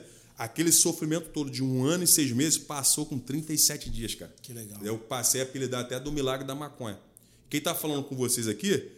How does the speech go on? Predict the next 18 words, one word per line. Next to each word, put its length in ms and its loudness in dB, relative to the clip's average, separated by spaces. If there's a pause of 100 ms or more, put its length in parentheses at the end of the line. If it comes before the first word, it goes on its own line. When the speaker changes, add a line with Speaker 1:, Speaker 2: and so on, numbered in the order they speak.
(140)
Speaker 1:
é 100 -2
um 140 0
cara 260 -2
que 80 -10
já 80 -6
tentou 300 -6
mora-, 260 -6
moralizar 520 -2
o 20 -8
asfalto 480 -8
aí. 260 -4 (400)
Teleguiado 600 0
pro 140 -10
sistema 720 -4
de, 280 -6
de 120 -10
instituição 600 -2 (140)
policial, 760 0